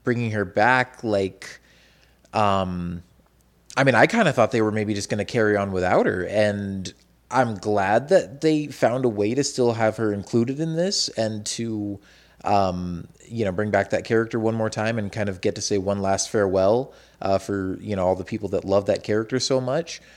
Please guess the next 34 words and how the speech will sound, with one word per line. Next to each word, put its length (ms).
Um, 600
and 160
I 140
mean, 140
I 80
think 180
it's 100
great. 240
I 100
love 260
the 80
fact 340
that 180
they're 140
able 220
to 100
work 280
her 80
in 160
here. 260
I 140
just 320
have 400
so 240
many 200
questions 460
as 140
far 260
as 460
how 360
they're 120
gonna 220
do 260
it. 200